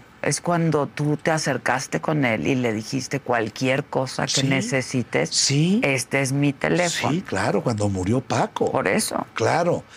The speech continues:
Speaker 2: pero viene todo el proceso, vienen todas las, las, las, este, declaraciones, voy a testificar, viene toda la revolución de, que fue un mes y medio aproximadamente,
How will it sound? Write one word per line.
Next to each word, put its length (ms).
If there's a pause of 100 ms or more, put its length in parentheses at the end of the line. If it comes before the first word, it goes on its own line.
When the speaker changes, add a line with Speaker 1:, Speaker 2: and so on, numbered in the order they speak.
(220)
Speaker 2:
pero 180
viene 260
todo 280
el 80
proceso, 680 (460)
vienen 320
todas 280
las, 280
las, 260 (100)
las, 320
este, 360
declaraciones, 1160 (1000)
voy 160
a 80
testificar, 800 (1160)
viene 380
toda 540
la 100
revolución 640
de, 220
que 160
fue 220
un 580
mes 400
y 100
medio 340
aproximadamente, 1040